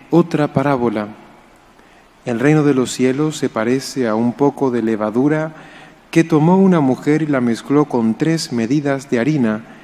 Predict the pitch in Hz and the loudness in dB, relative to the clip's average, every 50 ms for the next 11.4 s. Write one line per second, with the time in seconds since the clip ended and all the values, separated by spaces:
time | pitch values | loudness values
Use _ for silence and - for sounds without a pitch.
0 | - - - - - _ _ 151 143 143 - 180 185 196 190 170 147 135 139 139 | -20 -20 -20 -20 -20 _ _ 0 0 4 6 6 6 6 6 4 4 2 2 2
1 | 143 - - 151 143 135 127 - - 113 110 120 139 135 - - 120 110 104 - | 0 0 -2 -2 0 0 -2 0 -2 0 2 2 2 0 0 -2 -2 -2 -2 -4
2 | 117 110 107 104 104 101 101 98 - 101 98 101 - - - - - _ _ _ | -4 -4 -2 -2 -4 -4 -4 -6 -8 -10 -10 -10 -14 -18 -20 -20 -20 _ _ _
3 | _ _ _ _ _ _ _ _ _ _ _ _ _ _ _ _ _ - - - | _ _ _ _ _ _ _ _ _ _ _ _ _ _ _ _ _ -20 -20 -18
4 | - 123 104 - - 127 123 127 123 113 - - 135 127 123 110 104 104 104 104 | -14 -12 -6 0 0 0 2 2 0 -2 -2 -2 -2 0 0 0 0 -2 -2 -4
5 | 110 107 - - 110 117 127 127 120 117 113 110 107 - - - - - - - | -4 -4 -4 -4 0 0 2 2 2 2 0 -2 -4 -6 -12 -20 -20 -20 -20 -20
6 | - - - 160 151 147 147 147 - 160 156 156 - 160 143 - - - 165 160 | -18 -2 4 4 6 6 4 2 2 0 -2 0 0 0 -2 0 0 0 0 0
7 | 160 180 175 175 - - 151 135 127 - 123 120 147 165 151 139 117 110 107 104 | 2 0 0 0 -2 -2 -2 -2 0 -2 0 0 0 0 0 -2 -2 -4 -6 -8
8 | - - - - - - - - - - - - - - - - 143 143 - - | -10 -16 -20 -20 -20 -20 -20 -20 -20 -20 -20 -20 -20 -20 -6 -4 -4 -2 0 2
9 | 160 151 156 151 147 143 135 143 160 165 160 165 160 156 156 160 156 - - - | 2 2 2 2 2 2 2 2 2 2 2 2 2 2 0 0 -2 -4 -10 -16
10 | - - - - - - 123 131 143 151 151 139 147 139 127 123 117 - - 117 | -20 -20 -20 -12 -4 0 2 4 4 4 4 2 2 2 0 0 -2 -2 -4 -4
11 | 107 - - 107 104 104 104 113 | -4 -2 -2 -2 -2 -2 -6 -8